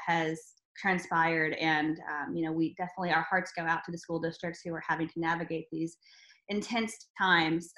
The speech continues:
Um, you know, when I started Catch On, the entire purpose behind it was to help school districts be able to leverage the power of technology. And really, I, I had this dream that, you know, maybe it's a pipe dream at the time, and now it's kind of coming to fruition,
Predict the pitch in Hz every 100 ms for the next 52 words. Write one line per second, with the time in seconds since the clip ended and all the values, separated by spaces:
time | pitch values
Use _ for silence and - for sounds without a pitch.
0 | 185 180 170 170 170 _ _ 220 214 220
1 | 233 269 240 220 214 202 208 175 165 170
2 | 190 208 185 190 - - 214 220 202 190
3 | - _ - 247 247 214 - 185 185 240
4 | 262 170 - 185 185 - 196 190 202 196
5 | 196 180 180 190 180 180 170 175 175 165
6 | 175 180 165 160 - - 165 156 156 -
7 | - - 147 - - - - _ - -
8 | _ 196 190 208 208 190 185 185 180 196
9 | 190 185 180 170 190 208 190 175 170 151
10 | 147 190 175 170 170 170 - 190 190 185
11 | 175 170 160 202 196 190 170 175 185 180
12 | 269 214 208 226 208 208 190 - 170 208
13 | 302 240 196 202